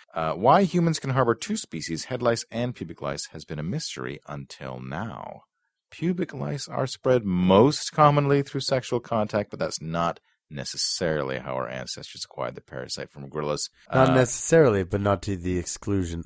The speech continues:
Speaker 2: of.
Speaker 1: Yeah. It could be also that humans picked up the parasite simply by living in close proximity to gorillas,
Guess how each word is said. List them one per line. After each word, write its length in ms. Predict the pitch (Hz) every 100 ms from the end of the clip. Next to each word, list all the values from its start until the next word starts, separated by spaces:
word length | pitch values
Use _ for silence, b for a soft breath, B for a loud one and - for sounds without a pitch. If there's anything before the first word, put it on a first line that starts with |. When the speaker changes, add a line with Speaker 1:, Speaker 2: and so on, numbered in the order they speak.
| -
Speaker 2:
of. 440 | 107 101 80 78
Speaker 1:
Yeah. 300 | 127 104 69 - -
It 160 | 117 -
could 240 | 170 156
be 200 | 156 156
also 300 | 135 131 127
that 120 | 127 113
humans 280 | 120 113
picked 220 | - 113 107
up 80 |
the 80 | 104
parasite 440 | - 101 90 95 85
simply 280 | - 98 92
by 120 | 87
living 360 | 82 87 87 82
in 160 | 78
close 300 | - - 87
proximity 580 | - 85 80 - 156 120
to 100 | -
gorillas, 500 | 90 87 82 82 -